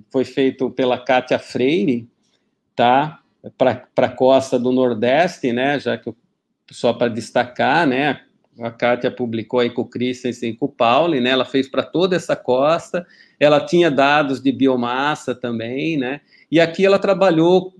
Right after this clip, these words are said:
fez umas simulações mudando um valor que é chamado de vulnerabilidade, né, e ela descobriu, então, que esse ecossistema aqui,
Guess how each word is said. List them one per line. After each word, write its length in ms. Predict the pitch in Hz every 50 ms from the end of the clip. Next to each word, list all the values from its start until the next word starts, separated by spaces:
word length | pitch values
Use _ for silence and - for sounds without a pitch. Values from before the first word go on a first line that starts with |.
| - _ -
fez 220 | - 180 170 156 165
umas 180 | 175 165 156
simulações 720 | - - 170 170 170 170 165 170 170 - 175 175 175 160 139
mudando 720 | 170 196 208 175 131 131 156 175 190 185 175 156 139 147
um 80 | 156 147
valor 420 | 127 160 147 139 143 156 170 165
que 80 | - 170
é 20 |
chamado 640 | 160 - 165 151 143 147 147 156 160 160 156 165 156
de 160 | 143 139 156
vulnerabilidade, 1400 | 151 - - 170 185 202 202 208 196 196 196 190 190 202 196 196 - 143 135 139 143 147 143 131 113 110 107 107 _ _ _ _ _ _ _ _ _ _ -
né, 240 | 131 139 147 151 151
e 80 | 151
ela 180 | 160 170 190 190
descobriu, 640 | 180 185 180 - - 196 156 139 143 160 175 180 175
então, 360 | 160 - - 165 170 175 175
que 320 | 175 - - 196 170 165
esse 440 | 185 220 247 254 233 - - - 180
ecossistema 920 | 165 165 165 - 160 - - 151 - - - - 139 139 143 143 143 143 139
aqui, 440 | 139 - - 151 151 180 220 -